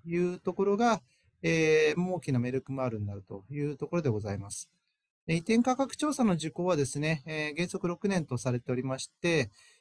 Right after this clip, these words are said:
えー、その他ですね、独立企業価格のですね、算定方法は、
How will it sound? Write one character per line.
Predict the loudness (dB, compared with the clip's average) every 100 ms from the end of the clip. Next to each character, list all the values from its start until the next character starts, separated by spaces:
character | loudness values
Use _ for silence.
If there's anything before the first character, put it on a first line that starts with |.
| _
え | 0 2 2
ー、 | 0
そ | 0
の | 0
他 | 0
で | 0
す | 0
ね、 | 0
独 | 0 0
立 | 0 -2
企 | -2
業 | -2 -4 -8 -6 -4 -6 -2
価 | -2
格 | 0 2
の | 2
で | 2
す | 0
ね、 | -2 0
算 | -2 -2
定 | -2
方 | -2 -2
法 | 0 2
は、 | 2 2